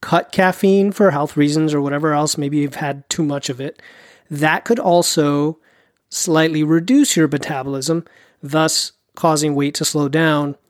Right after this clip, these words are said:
just for a bit, but then again, it should resume after that. Reason sixteen is a recent reduction in protein. If you've changed your macro profile, you were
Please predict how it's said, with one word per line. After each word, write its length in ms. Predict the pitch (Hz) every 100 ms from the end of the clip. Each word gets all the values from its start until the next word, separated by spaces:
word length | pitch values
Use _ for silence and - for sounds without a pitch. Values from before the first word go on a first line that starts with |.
| _ -
just 220 | 151 -
for 120 | 147
a 40 |
bit, 400 | 143 214 202 _ _ -
but 100 | 143
then 160 | 156
again, 300 | 151 156 147
it 100 | 147
should 340 | 135 160 139 139
resume 320 | 135 139 131
after 240 | 120 -
that. 300 | 147 175 - _ _ _ _ _ -
Reason 320 | 147 151 151
sixteen 720 | - 330 330 - 180 151 135 -
is 280 | 170 156 151
a 100 | 147
recent 560 | 139 156 - 170 156 -
reduction 640 | 151 147 131 131 - 156 -
in 320 | 170 175 180 _ _ _
protein. 680 | - 247 262 - 160 120 - _ _ _ _ -
If 160 | 147
you've 220 | 143 147 -
changed 420 | 185 175 175 151
your 120 | 165
macro 500 | 156 151 175 185 175
profile, 540 | - 180 - 190 196
you 140 | 190 147
were 180 | 147